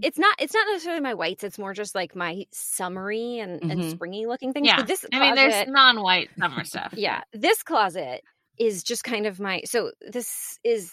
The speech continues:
Speaker 1: the guest room closet. It's where I record my, like, voice acting stuff and this podcast. And it's where, like,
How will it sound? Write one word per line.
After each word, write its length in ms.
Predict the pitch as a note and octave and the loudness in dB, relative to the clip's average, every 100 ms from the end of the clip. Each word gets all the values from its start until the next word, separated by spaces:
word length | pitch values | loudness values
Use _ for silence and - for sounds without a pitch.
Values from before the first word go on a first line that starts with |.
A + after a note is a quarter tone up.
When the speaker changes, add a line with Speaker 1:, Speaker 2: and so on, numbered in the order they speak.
| - | -6
Speaker 1:
the 80 | G3+ | -4
guest 300 | G3+ G#3 - | -2 -4 -4
room 160 | G3+ | -6
closet. 480 | G3 F3 D#3 C#3+ E3+ | -6 -8 -6 -8 -8
It's 180 | - - | -10 -8
where 240 | F3 E3+ E3+ | -4 -4 -2
I 280 | F3 E3+ E3 - | -2 -2 -2 -4
record 640 | F#3+ G3+ F3+ D3 D3+ F#3+ - | -6 -4 -4 -4 -8 -12 -12
my, 180 | E3+ C#3 | -10 -8
like, 160 | - | -10
voice 280 | F3+ C#4 C4+ | -2 -2 0
acting 360 | B3 - A3 G#3+ | -4 -4 -6 -4
stuff 560 | - G#3+ G3 G3 - | 2 4 6 4 2
and 260 | F#3 C3 D3 | -4 -4 -4
this 140 | A#2 | -6
podcast. 720 | - C#4+ C4 - A#3+ A3+ G#3+ - - - - | 2 4 4 0 0 2 0 -4 -18 -20 -10
And 120 | G#3 | -6
it's 120 | F#3+ - | -6 -2
where, 280 | F#3 D3+ | 0 0
like, 240 | D3+ G#2+ | -2 -6